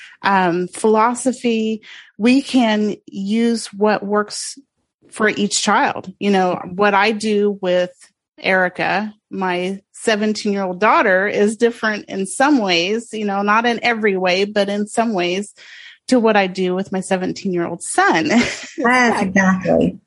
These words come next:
Speaker 1: So that's the neat thing. We can be flexible and adapt to that, to their needs and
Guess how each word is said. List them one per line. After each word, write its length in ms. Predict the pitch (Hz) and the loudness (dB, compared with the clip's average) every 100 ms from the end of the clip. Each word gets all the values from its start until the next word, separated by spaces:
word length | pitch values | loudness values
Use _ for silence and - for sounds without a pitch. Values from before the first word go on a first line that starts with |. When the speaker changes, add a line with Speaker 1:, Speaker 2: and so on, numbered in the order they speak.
| 220 | 0
Speaker 1:
So 260 | 208 196 | 2 2
that's 340 | 196 214 220 - | 0 0 0 0
the 100 | 233 | 0
neat 220 | 214 208 | 0 0
thing. 280 | 214 202 190 | -2 -2 0
We 180 | 202 214 | 0 0
can 300 | 214 208 185 | 0 0 0
be 180 | 196 202 | -2 -2
flexible 880 | - 185 - - 185 180 185 180 - | 0 -2 -2 -10 -6 -4 -4 -4 -4
and 160 | 175 | -2
adapt 600 | 175 170 - 170 - - | -2 -2 -2 -2 -2 -6
to 100 | - 190 | -6 -2
that, 320 | 190 170 - - | 0 0 -2 -6
to 160 | - | -4
their 240 | 170 185 190 | 0 0 0
needs 420 | 185 170 170 - | 0 0 0 -2
and 320 | 165 170 175 | -4 -4 -6